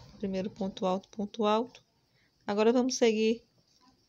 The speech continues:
uma corrente de separação e pulando um pontinho de base, fazendo ponto alto até chegar aqui. No finalzinho tem que ficar igual esse, gente, certo? Dois pontinhos altos no final.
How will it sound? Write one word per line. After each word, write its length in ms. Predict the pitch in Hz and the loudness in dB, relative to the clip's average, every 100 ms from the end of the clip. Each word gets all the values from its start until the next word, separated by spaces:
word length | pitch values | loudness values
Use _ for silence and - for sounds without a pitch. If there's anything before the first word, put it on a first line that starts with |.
| _ | _
uma 120 | 196 | -6
corrente 220 | 208 214 | -2 -2
de 60 | 196 | 0
separação 680 | 208 214 214 226 - 240 262 | 0 2 2 2 0 0 0
e 60 | 269 | 0
pulando 320 | 220 214 208 | 0 0 0
um 40 | |
pontinho 400 | 214 214 - 226 | -2 -4 -4 -6
de 120 | 220 | -4
base, 440 | 196 202 214 233 262 - - - 285 - _ | 0 2 2 -2 -10 -18 -20 -18 -16 -18 _
fazendo 500 | - 208 202 220 208 | -6 -4 -2 -2 -2
ponto 380 | 208 214 220 214 | -2 -6 -2 2
alto 340 | 202 214 - - - - - - - _ | 2 0 -4 -20 -20 -20 -20 -20 -20 _
até 260 | 208 202 214 | -6 -2 -2
chegar 340 | - 233 233 | 0 2 2
aqui. 440 | 247 285 - - - | 2 -2 -8 -10 -8
No 180 | 202 220 | -8 -4
finalzinho 540 | 220 214 208 214 214 | 0 2 2 0 -2
tem 140 | 233 | -2
que 100 | 226 | -6
ficar 280 | - - 220 | -10 -6 -2
igual 280 | 190 220 277 | 0 2 2
esse, 200 | 202 - | -2 -4
gente, 240 | 180 165 | -6 -6
certo? 340 | - 180 196 180 | -6 -6 -6 -6
Dois 180 | 175 - | -6 -6
pontinhos 880 | - 262 - 202 190 240 - - _ _ _ - - _ _ _ _ _ - - - - | -8 -8 -8 -8 -8 -8 -12 -20 _ _ _ -20 -20 _ _ _ _ _ -16 -16 -18 -6
altos 300 | 180 185 - | -4 -4 -6
no 100 | 202 | -8
final. 400 | - 226 - | -4 -4 -4